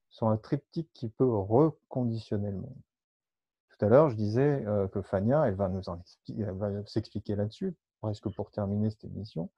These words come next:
Comment elle fait ses produits, Fania ?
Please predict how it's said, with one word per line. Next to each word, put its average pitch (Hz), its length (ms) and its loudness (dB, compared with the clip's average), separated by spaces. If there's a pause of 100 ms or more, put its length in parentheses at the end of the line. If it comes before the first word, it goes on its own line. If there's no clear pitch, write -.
(560)
Comment 147 500 4 (280)
elle 107 120 2
fait 117 240 2
ses 110 180 -2
produits, 101 440 -2
Fania ? 90 420 -10